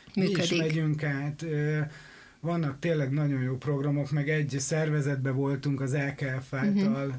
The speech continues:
Speaker 1: tavaly, és meglátogattuk azokat a pontokat, meg nyilván beszélgetünk, kapcsolatban vagyunk. Itt azt gondolom, hogy nem egymás el,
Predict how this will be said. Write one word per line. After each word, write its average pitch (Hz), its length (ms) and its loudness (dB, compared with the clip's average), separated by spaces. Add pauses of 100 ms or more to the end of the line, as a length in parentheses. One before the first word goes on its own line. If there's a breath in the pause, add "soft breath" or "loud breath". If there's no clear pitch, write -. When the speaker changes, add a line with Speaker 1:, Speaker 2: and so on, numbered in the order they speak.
(100)
Speaker 1:
tavaly, 147 600 0 (260 loud breath)
és - 80 -14
meglátogattuk 135 840 -2
azokat 135 340 -4
a 135 40 -4
pontokat, 131 680 -2
meg 143 160 2
nyilván 135 340 2
beszélgetünk, 135 720 -2
kapcsolatban 135 720 -2
vagyunk. 190 380 0 (760 loud breath)
Itt 165 260 -4
azt 170 200 0
gondolom, 170 280 0
hogy 156 140 -2
nem 196 220 -2
egymás 156 560 -2
el, 151 520 -4